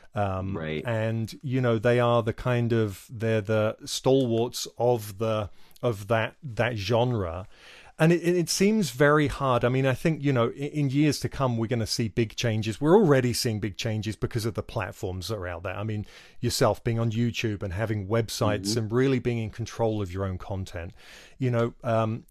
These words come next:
Speaker 1: Netflix, V O Ds, just having all of these platforms that really you can dictate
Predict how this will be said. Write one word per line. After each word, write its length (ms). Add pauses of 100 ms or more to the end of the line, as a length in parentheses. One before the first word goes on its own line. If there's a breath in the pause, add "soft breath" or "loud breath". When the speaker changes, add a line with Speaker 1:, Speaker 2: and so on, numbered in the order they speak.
(100)
Speaker 1:
Netflix, 800
V 300
O 160
Ds, 460
just 320
having 500
all 340
of 120
these 160
platforms 680
that 160
really 420
you 320
can 280
dictate 640